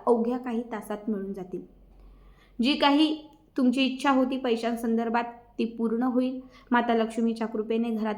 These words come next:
भरभराट येईल. जी काही दरिद्रता आणि गरिबी होती, ती संपून जाईल. बघा, खूप साधा उपाय आहे, पण हा आर्थिक प्राप्ती, आर्थिक प्रगती करून देणारा उपाय आहे. या उपायाने तुमच्या नशिबात जे नसेल, तेही तुम्हाला मिळेल.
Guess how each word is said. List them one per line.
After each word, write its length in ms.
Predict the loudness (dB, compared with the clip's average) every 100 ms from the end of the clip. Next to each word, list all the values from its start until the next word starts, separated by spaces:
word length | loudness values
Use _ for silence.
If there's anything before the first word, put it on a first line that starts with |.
| -4
भरभराट 520 | -4 -4 -4 -4 -2
येईल. 220 | -4 -4 -10 -20 -6
जी 80 | -2
काही 280 | 2 4 4
दरिद्रता 560 | 2 2 2 0 0 -2
आणि 160 | -2
गरिबी 320 | -2 -2 -2
होती, 320 | -2 -2 -4 -6
ती 80 | -6
संपून 420 | -6 -8 -8 -8
जाईल. 260 | -8 -10 -12 _ _ -20 _ 2
बघा, 260 | 4 6 2
खूप 500 | 0 2 2 2 -6
साधा 500 | 2 4 4 2 -2
उपाय 320 | 0 0 0
आहे, 240 | 2 0
पण 240 | 0 0 0
हा 120 | 0 0
आर्थिक 440 | -2 -2 -4 -6 -4
प्राप्ती, 480 | -2 -2 -2 -4 -2
आर्थिक 300 | -2 -4 -8
प्रगती 520 | -6 -2 0 2 0
करून 260 | -2 0 2
देणारा 340 | 4 4 2
उपाय 260 | 0 -2 -4
आहे. 200 | 0 -2 -4 -18 -20 0
या 200 | 4 6 4
उपायाने 380 | 4 2 2
तुमच्या 280 | 0 -2 0
नशिबात 360 | -2 -2 -4 -4 -6 -2
जे 120 | 2 4
नसेल, 500 | 4 2 0 0 4
तेही 340 | 4 4 0
तुम्हाला 340 | -2 -2 -4
मिळेल. 280 | -4 -6 -8